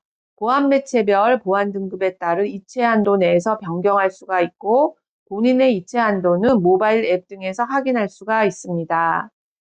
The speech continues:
이체 한도 축소는 인터넷, 모바일 뱅킹,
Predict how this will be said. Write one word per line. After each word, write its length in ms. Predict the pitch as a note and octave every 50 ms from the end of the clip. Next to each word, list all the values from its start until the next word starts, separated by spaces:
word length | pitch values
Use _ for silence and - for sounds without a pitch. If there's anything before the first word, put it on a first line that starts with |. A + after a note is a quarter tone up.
| _ -
이체 280 | G#3+ G#3+ _ - E4+
한도 400 | E4 E4 D#4+ C#4+ C#4 C#4+ C#4 C4+
축소는 540 | C#4 - - _ - G#3 G3+ G3 G3+ A3 A3
인터넷, 680 | - F#3 F#3+ F#3+ F#3 G#3+ G#3 G3 F#3+ F#3 F#3+ G#3+ A#3+ A#3+
모바일 500 | G#3 F3 F3+ F3 G3 G3 F#3+ G3 F#3+ F#3
뱅킹, 600 | F3+ F3 E3+ E3+ E3+ - _ - C4 C#4 D#4 D#4